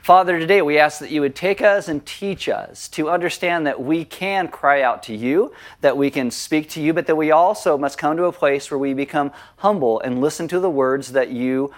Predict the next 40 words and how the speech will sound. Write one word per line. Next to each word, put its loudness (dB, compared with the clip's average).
are -2
saying -6
to -2
us. -12
And -2
that 0
when 0
you -2
speak -4
and -4
when 0
your -2
Spirit -2
leads, -4
we 0
would 0
listen -2
and -4
that -2
we -2
would -6
follow 2
in -8
humble -4
faith, -6
that -4
you 0
would -2
guide 4
us -2
to -8
be -2
the -8
people -8
you -2
are -4
calling -4
us -10
to -12
be, -4